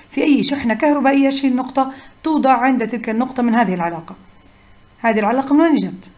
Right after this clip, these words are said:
قاف كاف تساوي ميم في شين نقطة، من القانون هذا نفسه، تغيير أماكن الحدود. قاف كاف وضربنا شين نقطة في المجال حتى نحصل على قاف. إذن إذا كان المجال معلوم والشحنة معلومة، بإمكاننا نطلع قاف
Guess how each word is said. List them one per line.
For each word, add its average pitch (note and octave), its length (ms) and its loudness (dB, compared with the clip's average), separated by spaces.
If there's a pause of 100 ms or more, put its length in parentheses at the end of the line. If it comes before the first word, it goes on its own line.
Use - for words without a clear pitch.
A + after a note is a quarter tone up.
(160)
قاف G3+ 220 0
كاف B3+ 200 0
تساوي G#3 320 0
ميم D4+ 280 4
في D4 180 -4
شين C4+ 340 4
نقطة، A3+ 320 -4 (300)
من E4 200 2
القانون D4+ 360 2
هذا C#4 160 4
نفسه، - 280 -2 (800)
تغيير C4+ 380 0
أماكن A3+ 280 0
الحدود. F3+ 360 -6 (540)
قاف C4 340 4 (540)
كاف A3+ 300 -2 (560)
وضربنا G#3+ 400 0
شين D4 280 2
نقطة C#4 440 0 (180)
في A#3 440 -4
المجال G#3+ 500 0 (140)
حتى G#3+ 240 -4
نحصل G#3+ 300 -2
على F#3+ 180 -2
قاف. - 300 -10
إذن A#3+ 260 -4
إذا C#4+ 160 2
كان D#4 220 4
المجال B3 420 2
معلوم C4+ 340 2
والشحنة C4+ 400 0
معلومة، C4+ 420 0 (280)
بإمكاننا A3+ 360 0
نطلع A3 300 0
قاف G#3 320 0